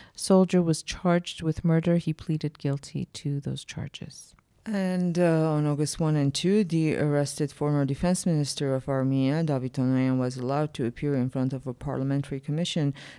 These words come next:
Speaker 2: conducting a probe into the twenty twenty Artsakh war. Tonoyan was in office between May twenty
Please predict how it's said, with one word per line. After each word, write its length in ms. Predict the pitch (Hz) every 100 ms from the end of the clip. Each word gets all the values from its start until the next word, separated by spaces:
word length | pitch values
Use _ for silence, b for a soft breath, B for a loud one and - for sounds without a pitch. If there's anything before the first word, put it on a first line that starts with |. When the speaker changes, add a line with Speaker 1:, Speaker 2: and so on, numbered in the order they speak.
| _
Speaker 2:
conducting 760 | 165 147 147 143 - 143 139
a 80 | -
probe 360 | - 170 185 151
into 240 | 131 131
the 120 | 123
twenty 340 | 120 - 135 135
twenty 340 | - 131 127
Artsakh 500 | - 131 - - -
war. 220 | 123 131
Tonoyan 560 | 151 151 123 120 127 127
was 240 | 123 120
in 120 | 123 -
office 420 | - 175 143 131
between 360 | 131 - 135 131
May 140 | 131
twenty 400 | 127 123 127 120